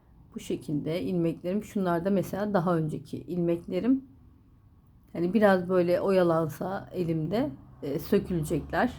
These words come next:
E, söküldüğünde dediğim gibi geri dönüşü sıkıntılı olabiliyor. O yüzden az önce söylediğim gibi ya dört kenarına, her kenara bir kalem kullanacaksınız ya da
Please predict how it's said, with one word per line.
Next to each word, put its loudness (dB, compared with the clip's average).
E, -6
söküldüğünde 0
dediğim 2
gibi -2
geri 4
dönüşü -2
sıkıntılı -6
olabiliyor. 2
O 0
yüzden -4
az -4
önce 0
söylediğim -2
gibi -2
ya 4
dört 4
kenarına, 0
her 0
kenara -2
bir -6
kalem 0
kullanacaksınız -2
ya 2
da 0